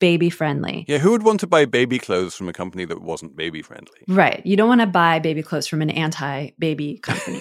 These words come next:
Speaker 1: though I feel like if the price is low enough, maybe you would. But that's a different discussion. So what happened was one of their employees, a woman named Marissa Hughes, she was working in marketing. She adopted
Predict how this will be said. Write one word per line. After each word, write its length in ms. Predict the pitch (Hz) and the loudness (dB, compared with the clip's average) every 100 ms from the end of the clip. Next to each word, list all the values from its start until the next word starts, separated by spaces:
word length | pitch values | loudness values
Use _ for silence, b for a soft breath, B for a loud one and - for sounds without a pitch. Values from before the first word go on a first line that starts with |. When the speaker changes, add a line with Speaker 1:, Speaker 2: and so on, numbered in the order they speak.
| - | -2
Speaker 1:
though 100 | 185 | 0
I 100 | 190 | 2
feel 180 | 202 294 | 4 4
like 160 | 302 196 | 4 2
if 100 | 190 | -2
the 80 | |
price 400 | 151 - 170 170 | -2 2 2 2
is 220 | - 170 147 | 0 -2 0
low 160 | 160 | 0
enough, 320 | 156 151 - | 0 -2 -4
maybe 300 | 156 156 143 | -4 -2 -2
you 360 | 151 135 139 135 180 | -6 -6 -10 -10 -10
would. 400 | 214 - - - | -4 -2 -4 -4
But 100 | 185 | 0
that's 220 | 220 208 202 | 2 2 0
a 60 | |
different 420 | 175 190 180 156 | 0 2 2 0
discussion. 560 | 147 - - - 175 180 | -6 -6 -6 -2 0 0
So 200 | 180 156 | 2 2
what 220 | 147 190 | 2 0
happened 480 | - - 466 202 160 | 0 0 2 2 2
was 320 | 135 160 - _ b b b b b _ _ - | 0 -6 -12 _ b b b b b _ _ 0
one 160 | 175 | 4
of 100 | 214 | 4
their 160 | 254 277 | 4 4
employees, 480 | 294 - 175 160 170 | 2 2 0 0 -2
a 60 | 160 | -2
woman 240 | 165 165 | 0 2
named 180 | 160 156 | 2 0
Marissa 360 | 147 160 226 | -2 -4 -4
Hughes, 560 | 214 - 135 - 175 - | -6 -6 -6 -6 -8 -8
she 280 | - - 147 | -6 -4 -4
was 200 | 143 139 | -2 -4
working 280 | 143 175 233 | -4 -2 2
in 120 | 262 | 4
marketing. 600 | 208 170 175 175 165 165 | 4 2 2 2 2 0
She 340 | - - 160 156 | -2 -2 -2 -2
adopted 840 | 165 - - 165 175 - 156 147 | -4 -4 0 2 0 -2 -2 -2